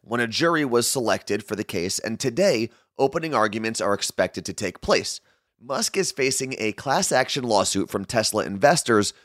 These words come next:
who claim they were defrauded by Elon Musk back in twenty eighteen when he seemingly, out of nowhere, tweeted that he had secured enough money to take Tesla private, similar to what he did when he purchased Twitter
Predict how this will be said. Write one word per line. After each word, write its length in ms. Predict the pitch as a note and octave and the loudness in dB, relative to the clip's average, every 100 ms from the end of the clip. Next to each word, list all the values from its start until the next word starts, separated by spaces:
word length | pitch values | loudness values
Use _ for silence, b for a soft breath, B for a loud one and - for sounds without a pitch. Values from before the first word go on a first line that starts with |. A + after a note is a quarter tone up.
| b | b
who 100 | C#3 | -20
claim 320 | C3 D#3 D#3 | -12 -8 -6
they 140 | D3 F3 | -4 -2
were 160 | D#3+ | -2
defrauded 640 | A2 C3 B2 C#3+ D#3+ G#3+ C3+ | -2 -6 -6 -2 2 2 2
by 180 | A#2 E2+ | 0 0
Elon 320 | G#2+ G2+ G2 | 0 0 4
Musk 320 | F#2 - - | 2 2 0
back 240 | G#2+ G#2 | 0 0
in 80 | G#2+ | -6
twenty 340 | - G#2 G2+ F2+ | -6 -6 -4 -4
eighteen 540 | D#2 - G#3+ A#2 B2+ | -6 -2 0 0 0
when 140 | A#2 | 0
he 180 | G#2+ G#2+ | 0 -4
seemingly, 680 | - F3+ A3 C#3+ G#2 G2+ - _ _ | -4 -2 -2 0 0 -2 -4 _ _
out 140 | G2+ G2+ | -2 -2
of 100 | A2 | 2
nowhere, 480 | F#3+ E3 F#2+ F#2 b b b _ | 4 6 6 4 b b b _
tweeted 320 | - F3+ F3 D3 | -6 -2 -2 -2
that 120 | A#2 | -4
he 180 | C#3+ C#3+ | -4 0
had 220 | C3 C3 | 0 -2
secured 420 | B2+ - F3 A3 | -6 -2 0 0
enough 300 | F#3 F3+ - | 2 0 0
money 340 | B2+ F#2+ F#2+ b b - | 0 0 -2 b b -8
to 100 | C3 | -4
take 320 | C#3 A#2+ - | 0 -2 0
Tesla 400 | A#2+ A2 - G#2+ | 2 2 2 0
private, 540 | - F3 G3 F2+ - _ _ | 0 2 2 2 -4 _ _
similar 400 | - A3 G#3 F3 | 0 2 2 0
to 140 | C#3 | 0
what 160 | C#3 A#2 | 0 0
he 120 | B2+ | -2
did 220 | A#2 A#2+ | -2 0
when 140 | A2 A2 | 0 -4
he 100 | F#2+ | -2
purchased 460 | A2+ G#2 F#2+ - | -2 -2 -2 -4
Twitter 400 | - F3 G#2+ G2+ | 0 2 2 0